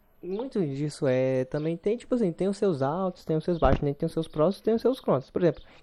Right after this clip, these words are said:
quem não vai querer jogar um resolu-, um game com resolu-, resolução em oito K, né? Quem não vai querer?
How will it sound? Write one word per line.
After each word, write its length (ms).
quem 120
não 120
vai 140
querer 240
jogar 640
um 100
resolu-, 480
um 580
game 340
com 180
resolu-, 400
resolução 680
em 60
oito 180
K, 220
né? 180
Quem 120
não 100
vai 140
querer? 280